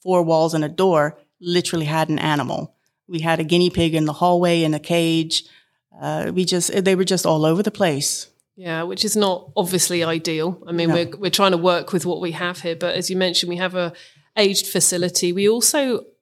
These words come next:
Speaker 2: um, have over the, I would say over the last few years,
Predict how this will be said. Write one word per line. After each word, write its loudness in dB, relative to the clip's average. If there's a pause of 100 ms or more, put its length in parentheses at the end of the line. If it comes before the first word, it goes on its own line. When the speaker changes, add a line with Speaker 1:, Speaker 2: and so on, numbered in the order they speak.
(120)
Speaker 2:
um, 0 (160)
have -4 (320)
over 2
the, 0 (100)
I 0
would 0
say 4
over -4
the -2
last 0
few -2
years, -2